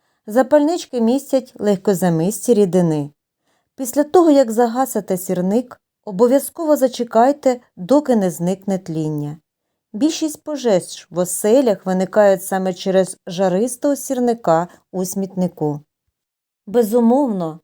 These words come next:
більшість пожеж починається на кухні.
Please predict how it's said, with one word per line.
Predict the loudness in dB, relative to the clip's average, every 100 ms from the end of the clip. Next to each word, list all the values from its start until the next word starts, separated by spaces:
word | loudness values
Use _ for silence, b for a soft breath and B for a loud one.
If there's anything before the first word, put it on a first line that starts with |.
| _ _
більшість | -8 -4 -4 -6 -10 -12 -8
пожеж | -6 -4 -4 -4 -10 -16
починається | -12 -8 -4 -4 -4 -6
на | -6 -6
кухні. | -6 -6 -6 -8 -10 -12